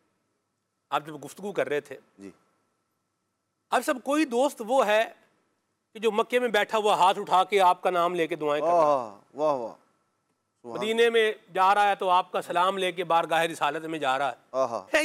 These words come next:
Speaker 1: یہ دیکھ رہا تھا، میں نے کہا، دیکھیں آپ، کوئی دوست وہ ہے کہ جو
Speaker 2: آہا۔
Speaker 1: مکے مدینے میں نام لے رہا ہے آپ کا، ادھر دعائیں کر رہا ہے، اور کوئی دوست وہ ہے جو تھانے میں جا کے نام لے رہا ہے۔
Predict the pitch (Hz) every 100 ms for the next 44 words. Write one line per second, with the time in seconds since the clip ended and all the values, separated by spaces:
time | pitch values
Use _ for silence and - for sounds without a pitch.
0 | 339 247 240 240 233 240 247 262 247 254
1 | 254 254 - 262 247 247 254 208 226 180
2 | 160 - _ _ _ _ - 247 262 226
3 | 226 302 269 247 277 294 269 226 269 254
4 | 254 262 240 240 254 247 220 214 233 247
5 | 233 247 - _ _ _ _ - 262 -
6 | 285 330 294 302 269 302 302 294 240 254
7 | 285 294 262 233 247 233 233 185 151